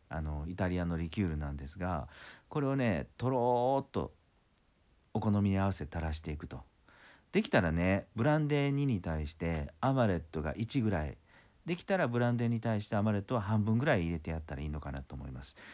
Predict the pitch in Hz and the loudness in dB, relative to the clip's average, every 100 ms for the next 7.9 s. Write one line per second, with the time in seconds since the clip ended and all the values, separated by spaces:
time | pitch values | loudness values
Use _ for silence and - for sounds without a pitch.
0 | - - 113 190 202 202 202 190 147 95 | -10 -2 0 4 4 4 4 2 2 -2
1 | 82 - - 92 131 - 90 82 78 90 | -2 -4 -2 0 0 0 0 0 -2 -4
2 | 78 76 71 90 82 67 - - - - | -4 -6 -4 -2 -2 -6 -12 -20 -20 -10
3 | 85 85 - 135 113 90 - 80 73 101 | -8 -6 0 4 6 4 0 -4 0 0
4 | 95 92 87 82 73 62 - 123 143 139 | 2 2 0 -2 -4 -8 -2 0 2 2
5 | 143 127 131 131 131 123 117 127 92 101 | 0 0 0 2 2 0 0 2 4 4
6 | 95 69 - - - - 107 107 101 98 | 4 2 -6 -20 -12 0 4 6 4 2
7 | 95 - 78 85 78 73 82 87 | 0 -4 -6 -6 -6 -4 -2 -2